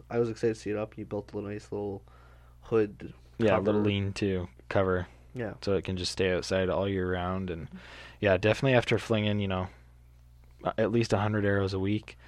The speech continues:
Speaker 2: it helps having something like that rather than just the little travel around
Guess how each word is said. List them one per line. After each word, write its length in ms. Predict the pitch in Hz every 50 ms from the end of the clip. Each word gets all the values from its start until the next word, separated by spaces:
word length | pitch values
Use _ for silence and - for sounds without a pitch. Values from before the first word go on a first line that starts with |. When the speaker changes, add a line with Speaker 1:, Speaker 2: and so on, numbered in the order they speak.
| - - - - - - - - - -
Speaker 2:
it 260 | - 104 101 - -
helps 260 | - 104 98 80 - -
having 260 | 95 98 95 95 90
something 280 | 92 101 95 - - 95
like 240 | 95 92 87 - -
that 300 | 95 92 90 87 87 -
rather 220 | 87 90 90 90
than 240 | 90 90 90 90 90
just 320 | 87 92 82 - - -
the 80 | - 101
little 260 | 98 98 95 90 87
travel 460 | - - - 120 98 95 95 92 95
around 420 | 92 85 87 87 85 90 90 87